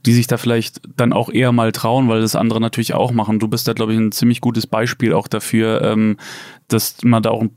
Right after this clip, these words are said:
positiven Weg gehen kann, auch wenn du negative Erlebnisse vielleicht auch schon erlebt hast, ja.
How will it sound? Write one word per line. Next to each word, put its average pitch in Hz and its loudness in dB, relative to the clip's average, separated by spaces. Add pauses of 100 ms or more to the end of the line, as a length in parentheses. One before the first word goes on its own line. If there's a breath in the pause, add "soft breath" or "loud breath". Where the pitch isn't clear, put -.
positiven 123 0
Weg 113 0
gehen 113 2
kann, 113 0
auch 120 -2
wenn 117 2
du 117 2
negative 117 0
Erlebnisse 117 0
vielleicht 104 -2
auch 104 0
schon 110 0
erlebt 107 -2
hast, - -4
ja. 101 -2